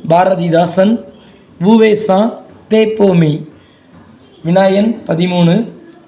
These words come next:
வன்மை இல்லை ஓர் வறுமை இன்மையால், திண்மை இல்லை நேர் சிறுநர் இல்-, இன்மையால், இது எவரின் கூற்று? பாரதிதாசன், பாரதியார், கம்பர், சுரதா.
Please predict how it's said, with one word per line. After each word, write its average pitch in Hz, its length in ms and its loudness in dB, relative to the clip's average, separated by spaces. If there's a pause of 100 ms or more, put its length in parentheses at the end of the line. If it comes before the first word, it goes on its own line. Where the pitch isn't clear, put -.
(580)
வன்மை 233 580 2
இல்லை 196 360 0
ஓர் 180 280 0 (160)
வறுமை 190 500 0
இன்மையால், 175 600 0 (500)
திண்மை 240 440 4
இல்லை 208 300 2
நேர் 190 440 -2
சிறுநர் 208 440 0
இல்-, 175 340 -2
இன்மையால், 170 560 0 (380)
இது 175 120 0
எவரின் 202 400 2
கூற்று? 185 540 -4 (840)
பாரதிதாசன், 185 840 0 (340)
பாரதியார், 180 680 2 (380)
கம்பர், 202 540 -2 (340)
சுரதா. 175 380 2